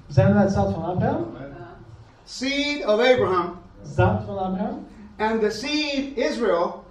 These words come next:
Speaker 3: twelve tribes,
Speaker 1: En het zaad Israël, de twaalf.
Speaker 3: have been scattered all over the world.
Speaker 1: Zijn over heel de wereld verspreid.
Speaker 3: So the whole world becomes the huge farm.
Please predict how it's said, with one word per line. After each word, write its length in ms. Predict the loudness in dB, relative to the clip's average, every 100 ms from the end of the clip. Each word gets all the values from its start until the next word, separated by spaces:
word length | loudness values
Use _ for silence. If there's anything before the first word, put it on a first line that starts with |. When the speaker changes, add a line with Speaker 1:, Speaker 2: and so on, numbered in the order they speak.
| -20 -20 -20 -20 -14
Speaker 3:
twelve 220 | -6 -4
tribes, 340 | 0 0 0 -4 -12 -10
Speaker 1:
En 100 | -8
het 140 | -6
zaad 340 | -2 -2 -4 -8
Israël, 380 | -8 -4 -2 -2
de 100 | -4
twaalf. 220 | -6 -2
Speaker 3:
have 160 | 0 0
been 120 | -2
scattered 1000 | -6 -12 0 8 10 10 8 2 0 0
all 160 | 2 2
over 160 | 2
the 80 | 2
world. 380 | 2 0 -2 -6
Speaker 1:
Zijn 160 | -4 -2
over 120 | -2
heel 200 | 0 0
de 80 | -2
wereld 240 | -4 -6
verspreid. 420 | -10 -16 -12 -10 -12 -14
Speaker 3:
So 200 | -6 0
the 80 | 2 4
whole 380 | 4 4 2
world 440 | 2 2 2 0 -2
becomes 480 | -2 -2 -2 -8 -16 -20 -10
the 80 | -4
huge 560 | -2 -2 -2 -2 -4 -6 -8
farm. 640 | 4 6 8 6 2 -2